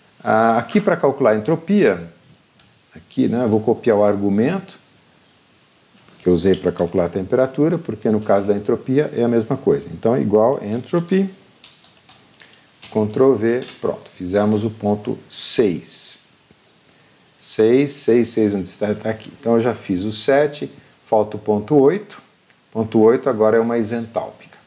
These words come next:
né? Então, o que que eu sei do, do ponto oito? Isso aqui é igual à pressão do evaporador, P evap, Enter. É, e eu sei que é, a entalpia do ponto oito é igual à entalpia do ponto sete. Então, vamos buscar a entalpia do ponto sete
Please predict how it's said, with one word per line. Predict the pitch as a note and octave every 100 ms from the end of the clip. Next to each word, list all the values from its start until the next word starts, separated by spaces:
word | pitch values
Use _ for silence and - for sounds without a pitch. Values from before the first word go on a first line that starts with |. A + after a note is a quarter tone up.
| _ _ _ -
né? | F#2 F#2
Então, | - G#2
o |
que | G#2+ B2+
que | C3+
eu |
sei | - - G2
do, | E2+ E2+ F#2+ F2+
do | - F2+
ponto | F2+ G2+ G#2+
oito? | A#2+ B2+ D3 - - _ _
Isso | -
aqui | G#2 -
é | G#2
igual | G2 F#2+
à |
pressão | - G2+ - F2+
do | F2 F2
evaporador, | F2+ G2 G#2+ C#3+ C#3 D3 D#3 E3+
P | A#2 F2 - F2
evap, | F#2 G#2+ B2 - - - _ _ _ _ _ _ - - _ _ _ -
Enter. | F#2 G#2+ D#3 F#3+ G#3 - _ - - - _ _ _ _ - _ -
É, | G#2+ A2 G#2+
e | D#3 D3
eu | D#3+ D3+
sei | - C#3+ C#3
que | D3 - C#3+
é, | C#3 B2+
a | -
entalpia | A#2 A#2 A2+ - A2
do | G2+
ponto | G#2 A2+ G2 G2+
oito | A2 E3+ C#3+ -
é | -
igual | C3+ A#2 B2
à | C3
entalpia | C3 C3+ C3 C3
do | B2
ponto | B2 C3+ C3+
sete. | - A2 - - -
Então, | F#2+
vamos | G#2+ G#2+ G#2
buscar | A#2 G2 - G2+
a |
entalpia | F#2+ G2 A2 F#2
do | E2+
ponto | E2 G2+ G#2+
sete | - C3+ E3 - -